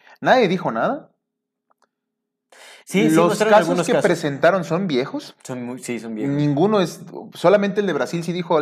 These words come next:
Speaker 1: mencionó uno de dos mil veintidós, fuera de eso todos son
Speaker 2: Ujú.
Speaker 1: muy viejos, son casos muy viejos. Nadie dio evidencia real, nadie, como todos estos casos, nadie dio evidencia real. El señor japonés,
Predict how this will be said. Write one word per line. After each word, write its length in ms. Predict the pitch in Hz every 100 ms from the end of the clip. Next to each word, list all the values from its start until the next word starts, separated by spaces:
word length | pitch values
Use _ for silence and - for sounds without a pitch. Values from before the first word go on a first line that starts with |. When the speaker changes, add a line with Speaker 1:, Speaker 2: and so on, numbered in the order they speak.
| 135
Speaker 1:
mencionó 400 | 127 127 139 135
uno 180 | 151 165
de 60 | 143
dos 140 | 120
mil 100 | 131
veintidós, 400 | 147 143 110 160
fuera 160 | 151 143
de 80 |
eso 140 | 143 147
todos 240 | 131 139
son 100 | 139
Speaker 2:
Ujú. 80 | 139
Speaker 1:
muy 80 | 135
viejos, 400 | 110 131 202 - _ _ _
son 180 | - 139
casos 260 | 156 147
muy 160 | 143 135
viejos. 380 | 117 139 180 180 _ _ _ -
Nadie 420 | 135 165 196 208
dio 640 | 165 170 175 170 147 131 127
evidencia 520 | 120 120 131 139 151
real, 520 | 120 110 110 147 190
nadie, 420 | 151 160 160 135
como 280 | - 123 113
todos 300 | - 143 175
estos 180 | 165 160
casos, 300 | - 135 160
nadie 220 | 147 160
dio 120 | 147 147
evidencia 320 | 139 131 143
real. 180 | 120 139
El 60 | 160
señor 200 | 131 139
japonés, 460 | 175 117 127 151